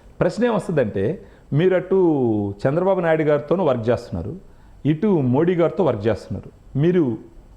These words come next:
వీళ్ళిద్దరిలో ఏం డిఫరెన్స్ చూసినారని అడిగినప్పుడు ఆయన ఒకటేం చెప్తాడంటే, వీళ్ళిద్దరికీ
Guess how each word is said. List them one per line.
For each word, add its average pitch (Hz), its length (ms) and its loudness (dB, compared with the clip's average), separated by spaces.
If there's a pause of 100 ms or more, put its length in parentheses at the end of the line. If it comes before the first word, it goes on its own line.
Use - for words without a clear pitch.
వీళ్ళిద్దరిలో 165 480 0
ఏం 156 300 2
డిఫరెన్స్ 160 500 -2
చూసినారని 139 420 0
అడిగినప్పుడు 127 640 0 (580)
ఆయన 156 160 2
ఒకటేం 175 280 0
చెప్తాడంటే, 151 800 -2 (560)
వీళ్ళిద్దరికీ 202 1040 0